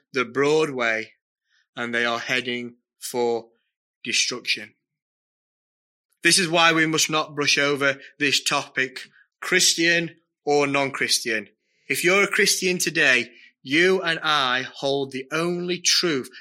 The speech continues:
that this dying world has. And if you are not a Christian, you even more not, must not brush this under the carpet, because the very next verse says, "Death comes,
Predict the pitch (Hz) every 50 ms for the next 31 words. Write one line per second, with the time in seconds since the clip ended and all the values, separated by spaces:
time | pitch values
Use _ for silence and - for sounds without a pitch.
0 | - - 127 123 123 131 139 151 156 147 - - - _ _ - 120 120 135 139
1 | 139 143 139 143 147 147 135 127 123 127 131 131 131 131 131 127 - _ _ _
2 | _ - - 139 131 123 107 101 95 - - - _ _ _ _ _ _ _ _
3 | _ _ _ _ _ _ _ _ - 135 139 131 135 - 139 135 127 117 - _
4 | _ _ _ - 131 117 120 135 156 180 - - - - - 113 - - - -
5 | 110 107 104 98 _ _ _ _ _ _ _ _ _ _ _ _ _ _ - 123
6 | 127 139 147 151 151 151 143 143 147 143 139 135 139 143 147 143 135 127 - 131
7 | 123 113 123 123 131 139 139 135 143 131 - - 135 120 - 110 135 143 147 143
8 | - - 123 113 107 - - - - - _ _ _ - 131 127 127 123 117 117
9 | 107 - - 127 123 120 - - - 113 104 95 _ _ - - _ - 120 -
10 | - 127 117 - - 127 123 131 135 147 156 151 156 160 165 160 147 143 147 147
11 | - - 135 131 139 143 143 - - - - 127 120 113 107 101 - _ _ _
12 | _ 113 113 139 160 160 - - - - 139 131 131 127 127 123 120 -